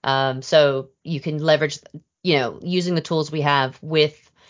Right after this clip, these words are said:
uh, within the Microsoft ecosystem with Bicep. So I think I, when I see very Microsoft heavy shops that are in Azure and these teams are managing Azure, actually Bicep is a lot more preferred because it can do a lot. Um, and we talked about testing. Uh, the testing tools for Bicep are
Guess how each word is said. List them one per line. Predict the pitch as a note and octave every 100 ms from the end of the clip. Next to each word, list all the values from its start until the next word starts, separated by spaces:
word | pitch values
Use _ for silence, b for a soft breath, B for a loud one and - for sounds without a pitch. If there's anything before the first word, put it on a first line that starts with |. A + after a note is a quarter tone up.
| b b
uh, | - B1+ -
within | F3 F3+
the | E3
Microsoft | D3 D3+ C#3 C#3
ecosystem | C3 B2+ C3+ C3+
with | B2+ -
Bicep. | G2+ - -
So | F#3
I |
think | F3+ F#3+ F#3 _
I, | - D#3+
when | F3
I | F3+
see | G3 - F3 E3 D#3 -
very | C#3+ D3 D#3+ D#3 D#3 C#3 -
Microsoft | D3 D3 - D3+ -
heavy | C#3+ C#3
shops | C3 D3 C3 -
that | C#3 C3+
are |
in | - D3
Azure | C#3 C3+ C3 C#3 C3 C3 b b -
and |
these | D3 C#3+
teams | - D3+
are | D3+
managing | D3 C#3+ C3+ C3
Azure, | B2+ B2+ B2+ A2+ -
actually | C3+ D#3
Bicep | D3+ C#3 D3+ D#3+
is | F3
a | E3+
lot | D#3+
more | D#3 D3+
preferred | D3 - C#3+ A#2+ -
because | C#3+ C#3
it |
can | D3
do | D3 D3
a |
lot. | C3+ C3+ A#2+ - - B B B
Um, | - C#3+ C#3 C3+ -
and | D#3
we | E3+
talked | E3+ E3+
about | F3+ E3+
testing. | - D3 - F3+ G#3+ G#3+
Uh, | D3 C#3+
the | D#3
testing | - E3+ F3 E3+
tools | F3 D#3
for | D3
Bicep | D#3 D3+ D3 D3
are | D3 C3+